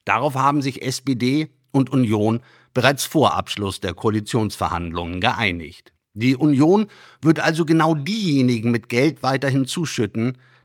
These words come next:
die nach dem Migrationsspektakel im Deutschen Bundestag vor wenigen Wochen dafür sorgten,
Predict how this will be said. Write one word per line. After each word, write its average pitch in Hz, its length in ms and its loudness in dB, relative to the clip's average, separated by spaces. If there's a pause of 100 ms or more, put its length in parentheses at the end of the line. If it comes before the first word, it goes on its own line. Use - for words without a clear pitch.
die 127 240 0 (100)
nach 123 340 2
dem 151 240 2
Migrationsspektakel 131 1160 0
im 127 120 0
Deutschen 123 360 -4
Bundestag 139 540 -2
vor 92 160 -8
wenigen 110 340 -4
Wochen 127 240 -2
dafür 131 260 -4
sorgten, 160 640 0